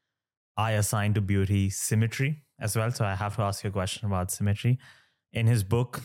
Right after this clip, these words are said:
The Tao of Physics, Fritjof Capra says the following words about symmetry, where he says, "The discovery of symmetric patterns in the particle world has led many physicists to believe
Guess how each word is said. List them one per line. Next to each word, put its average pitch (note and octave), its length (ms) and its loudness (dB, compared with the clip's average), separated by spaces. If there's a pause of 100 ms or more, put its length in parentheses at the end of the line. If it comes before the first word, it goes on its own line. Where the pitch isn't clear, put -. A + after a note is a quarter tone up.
The G2+ 400 0
Tao G#2+ 260 0
of G2+ 80 -4
Physics, G2 480 -6 (360)
Fritjof G#2 480 -2
Capra G2+ 500 -2
says F#2+ 380 -2
the G2+ 100 -4
following G2 320 -2
words F#2 200 -2
about F#2 260 -4
symmetry, G#2 380 -4
where G2 140 -2
he G2 100 -2
says, F#2+ 400 -4 (680)
"The A2 80 0
discovery A#2+ 480 2
of B2 80 2
symmetric A2+ 440 0
patterns G2+ 360 -2
in G#2 80 0
the G2 60 0
particle F#2+ 380 -2
world F#2 280 0
has F#2 180 0
led F#2+ 220 -2
many F#2+ 280 2
physicists G2 560 -2
to A2 60 -4
believe G2 460 -2